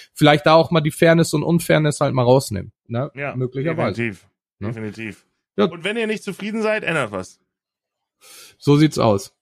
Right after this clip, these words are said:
Speaker 1: Trotz
Speaker 2: Ja.
Speaker 1: allem hoffen wir natürlich, dass der Podcast euch gefallen hat. Äh,
Speaker 2: Ja, dass es euch gut geht.
Speaker 1: dass es euch
Speaker 2: Gesundheitlich
Speaker 1: gut
Speaker 2: sowie
Speaker 1: geht.
Speaker 2: auch finanziell natürlich.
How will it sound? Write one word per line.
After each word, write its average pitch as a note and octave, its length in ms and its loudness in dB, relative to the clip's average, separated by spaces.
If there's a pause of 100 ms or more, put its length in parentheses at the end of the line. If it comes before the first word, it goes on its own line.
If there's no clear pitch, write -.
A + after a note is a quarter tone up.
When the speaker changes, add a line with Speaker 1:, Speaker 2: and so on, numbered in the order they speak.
Speaker 1:
Trotz C#3+ 240 -2
Speaker 2:
Ja. D3+ 80 0
Speaker 1:
allem D#3 180 2
hoffen E3 220 0
wir E3+ 80 2
natürlich, E3 360 -2
dass D#3+ 160 -4
der D3+ 80 -2
Podcast D#3+ 460 -2
euch D3+ 140 0
gefallen D#3 420 -2
hat. F3+ 320 -4 (280)
Äh, D3+ 320 -4
Speaker 2:
Ja, D3 120 -4
dass C3 220 -6
es D3+ 40 -12
euch C3+ 160 -4
gut F3+ 160 -8
geht. F#3 240 -6 (360)
Speaker 1:
dass C3 120 -14
es C3+ 40 0
euch C3 60 2
Speaker 2:
Gesundheitlich D#3 300 0
Speaker 1:
gut D#3 100 0
Speaker 2:
sowie C#3 180 -2
Speaker 1:
geht. D3+ 100 4
Speaker 2:
auch C#3 140 -2
finanziell D#3+ 500 -4
natürlich. D#3+ 600 -8